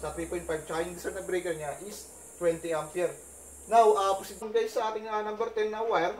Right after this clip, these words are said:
o five point five M M. Pasok dito ang ating aircon. Ginagam-, yung wire na ginagamit natin dito is mga aircon, ah, mga S P O natin. So, ano ba yung S P O? Yung mga special purpose outlet natin.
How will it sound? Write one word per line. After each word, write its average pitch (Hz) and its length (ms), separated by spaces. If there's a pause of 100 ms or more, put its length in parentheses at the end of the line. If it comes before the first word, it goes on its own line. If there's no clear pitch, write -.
o 185 160
five 190 160
point 196 160
five 202 160
M 214 240
M. 180 160 (1120)
Pasok - 320
dito 226 240
ang 214 160 (160)
ating 214 240
aircon. 190 480 (1400)
Ginagam-, 196 320 (240)
yung 202 240
wire 202 240
na 208 80
ginagamit 196 480
natin 196 240
dito 202 400
is - 320
mga 170 160
aircon, 185 560
ah, 160 240
mga 165 240
S 170 240
P 170 160
O 175 80
natin. 165 400 (720)
So, 185 240
ano 214 80
ba 214 80
yung 214 160
S - 160
P 202 160
O? 220 160
Yung 208 160
mga 208 240
special 214 400
purpose 196 320
outlet 190 400
natin. 185 400